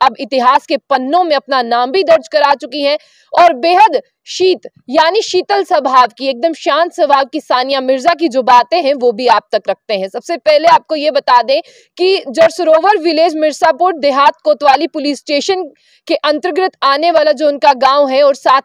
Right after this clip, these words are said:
ही साथ अब उन्होंने बहुत सी लड़कियों को मोटिवेट किया है, इंस्पायर किया है कि वो भी फाइटर पायलट बन सकती हैं, यानी अब हवा में भी उड़ान भरेंगी और फाइटर पायलट चलाएंगी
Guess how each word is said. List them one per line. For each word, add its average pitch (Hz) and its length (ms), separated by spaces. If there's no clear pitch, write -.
ही 381 100
साथ - 220
अब 247 120
उन्होंने 285 360
बहुत 269 360
सी 415 120
लड़कियों 320 560
को 254 280
मोटिवेट 330 580
किया 320 220
है, 220 180
इंस्पायर 277 580
किया 277 140
है 214 200
कि 254 160
वो 262 280
भी 339 140
फाइटर 262 380
पायलट 247 360
बन 247 280
सकती 349 360
हैं, 311 100
यानी 294 380
अब 440 140
हवा 277 380
में 415 160
भी 392 100
उड़ान 330 380
भरेंगी 311 460
और 277 120
फाइटर - 460
पायलट 339 380
चलाएंगी 294 640